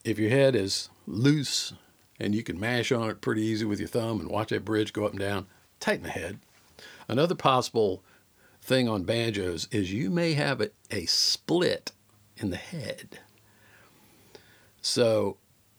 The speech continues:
sometimes it's hiding underneath the armrest. You may need to take the armrest off and look at it. I had one do that one time.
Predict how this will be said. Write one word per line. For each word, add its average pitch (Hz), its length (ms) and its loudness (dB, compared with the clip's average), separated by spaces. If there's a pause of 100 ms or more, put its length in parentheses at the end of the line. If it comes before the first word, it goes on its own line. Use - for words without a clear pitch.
(400)
sometimes 160 580 2
it's 107 160 0
hiding 110 720 0 (180)
underneath 120 640 2
the 117 120 0
armrest. 113 840 -2 (1700)
You 151 220 0
may 127 400 6
need 120 220 4
to 107 80 -2
take 123 300 2
the 110 120 0
armrest 98 720 0
off - 560 -8 (120)
and 95 120 -4
look 104 260 0
at - 100 -4
it. - 160 -16
I 117 160 -2
had 117 260 0
one 80 240 -12
do 92 120 -6
that - 200 -8
one 90 160 -6
time. 113 320 -4